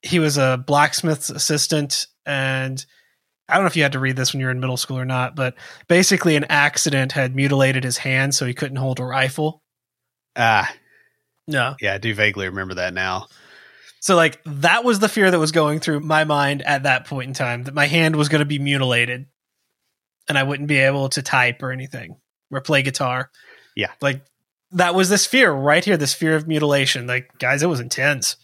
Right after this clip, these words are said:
Speaker 1: You used to have that freak out moment.
Speaker 2: Speaking of
Speaker 1: But, uh, it, it was hardcore.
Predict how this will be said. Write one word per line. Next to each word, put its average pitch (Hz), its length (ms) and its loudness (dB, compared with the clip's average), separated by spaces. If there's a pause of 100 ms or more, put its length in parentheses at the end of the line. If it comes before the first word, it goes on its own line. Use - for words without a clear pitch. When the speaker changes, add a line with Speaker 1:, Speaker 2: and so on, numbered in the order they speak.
(840)
Speaker 1:
You 135 80 -8
used 127 100 -2
to 143 60 2
have 131 120 0
that 135 160 2
freak 147 240 0
out 131 140 2
moment. 135 360 -2
Speaker 2:
Speaking 160 340 0
of - 60 0
Speaker 1:
But, - 280 -6
uh, 120 280 -4
it, 139 240 -4 (100)
it 196 40 2
was 226 100 0
hardcore. 214 420 0